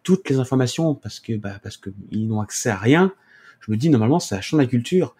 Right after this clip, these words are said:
c'est le ministère de la Culture qui est censé faire le taf. Donc le problème, le, le premier responsable, c'est le gouvernement. Si nous, peuple, on veut faire des choses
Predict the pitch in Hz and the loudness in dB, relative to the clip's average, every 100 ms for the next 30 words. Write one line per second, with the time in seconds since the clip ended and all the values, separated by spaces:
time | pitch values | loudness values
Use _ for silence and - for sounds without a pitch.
0 | - _ - 123 135 135 139 113 113 - | -20 _ -2 2 4 2 0 0 0 0
1 | 185 175 - 123 - 160 147 131 127 147 | 0 0 -6 -12 -6 -6 0 0 2 0
2 | - - - - - 127 143 - 147 151 | -2 -20 -20 -12 -2 2 2 4 4 6
3 | 160 117 127 131 127 - 165 156 139 - | 6 4 0 -2 -2 0 2 4 2 -2
4 | 131 - 196 190 - 120 127 143 165 190 | -4 2 2 2 -4 -2 2 4 6 6
5 | 190 - - - - 180 185 202 180 - | 6 0 -16 -8 0 6 10 10 8 6
6 | 170 165 - 127 131 127 120 123 170 160 | 6 6 2 0 0 2 2 4 6 8
7 | 143 98 | 8 4